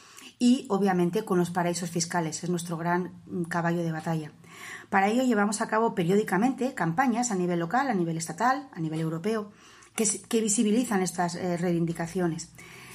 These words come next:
Eh, entre las exigencias que, que ma-, que mantiene atac, pe-, podríamos decir diez, por ejemplo. Lograr un sistema financiero democrático, responsable y soberano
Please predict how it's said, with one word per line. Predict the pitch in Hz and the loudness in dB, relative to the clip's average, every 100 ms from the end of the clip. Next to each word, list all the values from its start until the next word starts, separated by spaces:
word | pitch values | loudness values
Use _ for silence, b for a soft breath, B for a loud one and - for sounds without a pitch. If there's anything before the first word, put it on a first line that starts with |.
| B - | B -4
Eh, | 190 185 185 - | 0 2 0 0
entre | 202 208 | 0 0
las | 202 | 0
exigencias | 208 208 196 277 302 214 202 220 | 0 0 0 2 0 0 -2 -2
que, | - 180 170 170 | -6 -4 -2 -4
que | 170 175 165 | -4 -2 0
ma-, | 170 170 170 | -2 -4 -2
que | 175 | 2
mantiene | 175 180 220 | 2 2 2
atac, | 185 214 214 - | 2 0 -2 -2
pe-, | 170 - | -6 -4
podríamos | 185 180 190 202 | -4 -2 0 0
decir | 190 180 196 185 170 170 - | -2 -2 0 0 -2 -8 -8
diez, | 160 180 160 | 0 0 0
por | - 170 | -4 -8
ejemplo. | 165 160 151 160 - B B B | -6 -6 -6 -8 -10 B B B
Lograr | 196 214 233 | 4 4 4
un | 247 | 4
sistema | 247 233 220 | 2 0 -2
financiero | 208 202 196 202 196 | 0 2 2 2 2
democrático, | 185 175 180 226 233 233 202 | 2 2 2 0 0 -4 -4
responsable | 185 180 190 208 202 | -6 -4 -4 0 2
y | 202 | 2
soberano | 196 175 220 208 196 | 0 0 0 0 -2